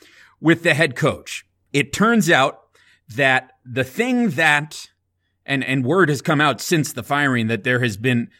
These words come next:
there, it really, this was a guy who had lost the locker room. And so that is interesting because over the past few weeks, one of the few nice things that you had to say about Adam Gase as a head coach was that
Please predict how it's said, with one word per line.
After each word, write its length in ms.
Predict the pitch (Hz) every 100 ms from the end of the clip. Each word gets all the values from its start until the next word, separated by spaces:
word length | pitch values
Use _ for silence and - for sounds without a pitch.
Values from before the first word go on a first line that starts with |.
| -
there, 180 | 147 -
it 180 | 143 143
really, 340 | 143 202 180 131
this 200 | 151 151
was 140 | 127
a 40 |
guy 260 | 110 135 127
who 160 | 131 113
had 180 | 95 - _ _
lost 540 | 92 123 143 139 - -
the 120 | 117
locker 380 | 110 135 143 127
room. 240 | 101 92 - - 151
And 120 | 139
so 120 | 143
that 260 | 143 208 - -
is 180 | 147 -
interesting 560 | 254 - 262 - 131 131
because 420 | 131 165 156 165
over 120 | 175 160
the 100 | -
past 300 | 226 240 -
few 160 | 190
weeks, 360 | 185 254 160 - - -
one 160 | 170 208
of 80 | 165
the 60 |
few 280 | 170 226 269
nice 400 | 202 208 254 -
things 300 | 226 226 190
that 160 | 170 165
you 220 | 226 190
had 220 | 196 160
to 40 | 151
say 380 | - 247 226
about 260 | 151 147 147
Adam 300 | 147 127 120
Gase 320 | 160 185 -
as 120 | 135
a 80 | 123
head 200 | 135 123
coach 320 | - 226 160 - - 147
was 140 | 156
that 240 | 160 160